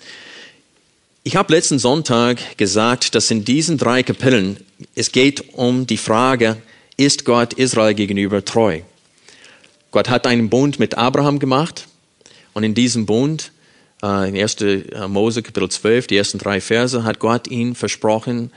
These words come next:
äh, seine Nachkommenschaft zu vermehren und diese Nachkommenschaft zu retten und dass er würde ihnen Gott sein und sie würden sein Volk sein und er würde sein Zelt bei ihnen, äh,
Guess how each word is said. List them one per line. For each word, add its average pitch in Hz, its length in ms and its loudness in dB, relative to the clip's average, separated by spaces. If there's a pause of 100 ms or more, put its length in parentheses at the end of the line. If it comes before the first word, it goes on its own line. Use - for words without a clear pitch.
(460)
äh, 104 180 -4
seine 101 240 0
Nachkommenschaft 104 760 -2
zu - 80 -6
vermehren 107 540 -2 (420)
und 98 180 -6
diese 113 200 0
Nachkommenschaft 104 760 -2
zu 104 160 -2
retten 98 400 -2 (320)
und 98 120 -4
dass 101 140 0
er 113 220 2
würde 117 240 2
ihnen 110 400 -6
Gott 104 240 0
sein 127 320 0
und 107 80 -4
sie 113 180 -2
würden 113 240 0
sein 98 240 -2
Volk 127 260 -2
sein 120 300 -2
und 104 140 -4
er 104 100 -2
würde 110 180 0
sein 107 220 -4
Zelt 110 360 0
bei 107 160 0
ihnen, 101 480 -4 (520)
äh, 92 300 -6